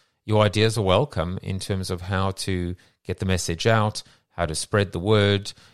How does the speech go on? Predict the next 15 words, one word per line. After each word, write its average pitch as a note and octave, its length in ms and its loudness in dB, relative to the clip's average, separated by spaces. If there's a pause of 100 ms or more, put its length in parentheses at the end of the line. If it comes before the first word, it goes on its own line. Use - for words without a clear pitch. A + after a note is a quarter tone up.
(100)
You G2 100 -4
know, F2 160 2
in, F#2 240 -2
in G#2 200 -2
part, - 680 2 (400)
um, F2+ 460 0 (260)
each - 220 -6
speaker A#2 480 2
will F2+ 180 0
hopefully G2+ 500 -2
share F#2+ 320 -2
with F2+ 160 -2
their F2 180 0
own G2 140 -4
network F2+ 600 -4